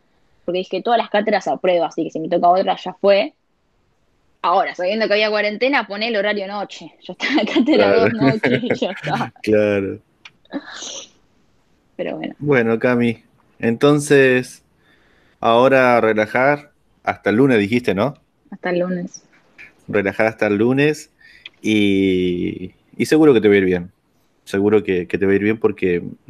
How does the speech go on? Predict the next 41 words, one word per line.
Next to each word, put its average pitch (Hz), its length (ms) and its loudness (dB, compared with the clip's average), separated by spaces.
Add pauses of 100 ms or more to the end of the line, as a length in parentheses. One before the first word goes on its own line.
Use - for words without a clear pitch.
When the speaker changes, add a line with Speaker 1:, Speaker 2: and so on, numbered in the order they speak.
(120)
Speaker 2:
por 110 120 0
lo 110 80 4
menos 131 220 4
lo 123 120 2
que 104 100 0
yo 113 220 2
percibo 113 540 2
de, 92 200 2
de 92 100 0
vos 104 380 2
es 101 140 -4
que 90 500 -2
sos - 180 -4
bastante 95 400 -2
constante 98 720 -2 (640)
y, - 460 -6 (540)
y 90 120 -6
cuando 87 260 -2
te 87 100 0
pones 90 320 -2
algo 92 540 0 (640)
a - 200 -8
estudiar, 95 560 2
digamos, 95 500 0
o 90 100 0
en 90 60 0
la 87 120 -2
cabeza, 95 520 0 (520)
sos 104 200 0
bastante 101 340 2
persistente, 90 600 -2
así 107 180 -4
que 107 100 -2
yo 98 120 -4
creo 95 140 0
que 90 80 -2
te 87 80 -2
va 85 60 0
a 85 40 -2
ir 82 60 -4
bien. 82 220 -8